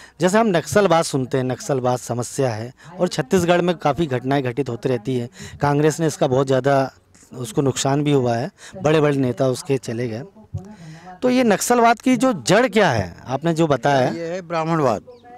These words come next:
Speaker 2: क्योंकि वहाँ के जो ब्राह्मण हैं, आंध्र और तेलंगाना के और उड़ीसा के, ये सब लोग आकर के इनसे मजदूरी करवाते हैं और गोली चलवाते हैं।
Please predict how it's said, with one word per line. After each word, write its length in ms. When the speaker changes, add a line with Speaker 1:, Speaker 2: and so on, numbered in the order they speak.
Speaker 2:
क्योंकि 640
वहाँ 360
के 180
जो 140
ब्राह्मण 380
हैं, 520
आंध्र 340
और 120
तेलंगाना 640
के 200
और 160
उड़ीसा 400
के, 180
ये 120
सब 280
लोग 220
आकर 380
के 280
इनसे 680
मजदूरी 500
करवाते 460
हैं 200
और 120
गोली 280
चलवाते 440
हैं। 400